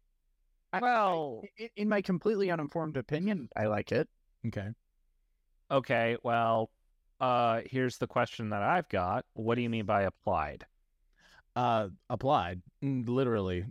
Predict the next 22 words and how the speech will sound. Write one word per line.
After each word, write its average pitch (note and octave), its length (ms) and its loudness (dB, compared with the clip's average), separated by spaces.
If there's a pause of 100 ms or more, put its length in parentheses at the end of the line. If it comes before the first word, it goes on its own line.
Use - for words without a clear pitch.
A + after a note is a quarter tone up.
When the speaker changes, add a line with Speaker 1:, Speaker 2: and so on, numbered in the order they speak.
(120)
Speaker 3:
I, A2+ 60 0
I, A2+ 440 0
I B2 120 0
mean, B2 180 -2
it's A#2 200 -2
straightforward. C3 520 -2
<laughs> - 60 -18
Like, D3+ 320 -2
if C3+ 160 -4
we C#3+ 100 0
need C#3+ 180 -2
to C#3 80 0
go C#3 200 0
for C3+ 140 -2
a C3+ 40 -2
definition, C3 600 0
we A#2+ 100 -4
can A#2+ 100 -4
go B2 140 0
for A#2 140 -4
a A2+ 60 -2
definition. A2+ 600 -4